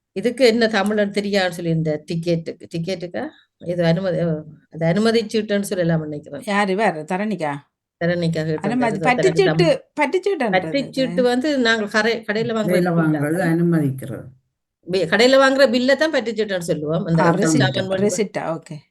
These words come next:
Speaker 1: ஓ, ரிசிப்ட். ஆனா
Speaker 2: ஆ.
Speaker 1: இது வந்து அவர் ஏதோ இங்க போறதுக்கான அனுமதி தான் கேட்டு, அந்த டிக்கெட் ரெண்டு மாதிரி சொன்ன மாதிரி இருந்தது.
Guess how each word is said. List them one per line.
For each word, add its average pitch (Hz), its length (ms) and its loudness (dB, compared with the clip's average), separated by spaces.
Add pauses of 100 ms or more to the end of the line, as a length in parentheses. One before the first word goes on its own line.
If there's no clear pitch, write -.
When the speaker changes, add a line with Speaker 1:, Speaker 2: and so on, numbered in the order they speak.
(140)
Speaker 1:
ஓ, 185 80 2
ரிசிப்ட். 175 480 0
ஆனா 247 120 2
Speaker 2:
ஆ. - 20 4
Speaker 1:
இது 226 160 0
வந்து 262 240 4
அவர் 262 160 2
ஏதோ 226 220 2
இங்க 208 200 0
போறதுக்கான 226 560 -2
அனுமதி 220 580 -2
தான் 214 240 -2
கேட்டு, 180 400 -2
அந்த 160 280 0
டிக்கெட் 220 300 0
ரெண்டு 202 180 -4
மாதிரி 202 180 -4
சொன்ன 170 180 -6
மாதிரி 160 180 -2
இருந்தது. 151 340 -16